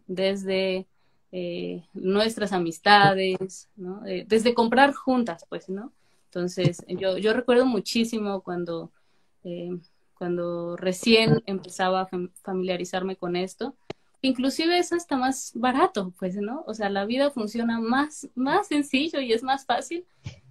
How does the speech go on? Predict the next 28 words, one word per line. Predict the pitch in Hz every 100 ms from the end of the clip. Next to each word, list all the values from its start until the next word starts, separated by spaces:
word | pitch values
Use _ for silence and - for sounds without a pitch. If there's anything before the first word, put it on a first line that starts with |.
| -
si | -
no | 220
estás | 233 233 247 -
tú | 285
solita | 285 254 254 233
ahí, | 214 214 208
¿no? | 208 269
Tratando | 220 - 202 226
de |
adivinar | 196 175 175 180 185
cómo | 190 185
funciona | 196 165 170 170
el | 165
mundo, | 156 151 _
¿no? | 180 185
Sino | 202 185 170 - _ _ _
unirte | 202 233 302 370 381
con | 311 233
más | 220 226 240 233
personas | 240 233 226 226 220 226 233 247 -
en, | 196 180 185 180 180 185 190 - _
en, | 202 185 185 185 185 - -
en | 214 226
todos | 349 403
los | 349
sentidos, | - 180 180 165 185
¿no? | 196 233
Entonces, | 247 208 208 208 196